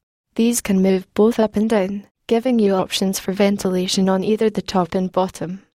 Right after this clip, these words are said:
or both. Being a major window installation and replacement company in Chicago, for both residential but mostly commercial windows,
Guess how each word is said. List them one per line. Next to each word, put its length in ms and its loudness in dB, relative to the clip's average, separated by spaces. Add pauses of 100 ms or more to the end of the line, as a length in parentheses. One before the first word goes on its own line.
or 140 0
both. 420 -4 (400)
Being 320 2
a 60 2
major 420 6
window 520 4
installation 760 0
and 140 4
replacement 600 0
company 460 0
in 160 0
Chicago, 760 -2 (260)
for 160 -2
both 320 0
residential 680 2
but 180 -4
mostly 420 2
commercial 600 2
windows, 560 -4